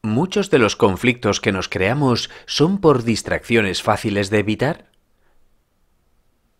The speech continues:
Las distracciones más comunes son el fantaseo involuntario, no escucharme por estar distraído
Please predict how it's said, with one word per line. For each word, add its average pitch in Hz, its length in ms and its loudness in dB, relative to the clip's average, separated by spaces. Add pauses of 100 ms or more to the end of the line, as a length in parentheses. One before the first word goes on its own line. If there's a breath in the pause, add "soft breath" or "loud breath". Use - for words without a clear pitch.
Las 131 280 0
distracciones 123 800 -2
más 107 240 -2
comunes 98 500 -2
son 87 520 -4 (1160)
el 110 240 0
fantaseo 98 680 0
involuntario, 90 920 -4 (1900)
no 131 340 0
escucharme 156 720 -2
por 95 300 -2
estar 131 540 -2
distraído 92 840 -4